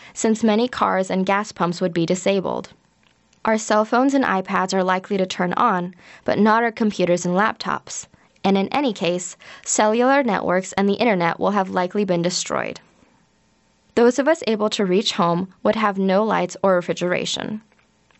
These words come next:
Most water is pumped electronically as well, so we would have only the food and bottled water we have stored in our houses, normally about three days' worth. Our ability to communicate, to travel, to operate hospitals,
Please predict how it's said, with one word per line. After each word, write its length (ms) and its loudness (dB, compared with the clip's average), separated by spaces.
Most 320 2
water 340 4
is 160 0
pumped 280 -2
electronically 720 -2
as 120 0
well, 400 0
so 220 0
we 80 4
would 120 4
have 280 0
only 240 2
the 100 2
food 500 0
and 140 2
bottled 320 2
water 340 0
we 140 -2
have 300 -4
stored 260 0
in 80 -2
our 140 0
houses, 580 -4
normally 480 2
about 320 0
three 280 -2
days' 280 0
worth. 400 -8
Our 200 2
ability 420 2
to 100 -6
communicate, 800 0
to 100 -2
travel, 560 -2
to 180 0
operate 360 0
hospitals, 760 -2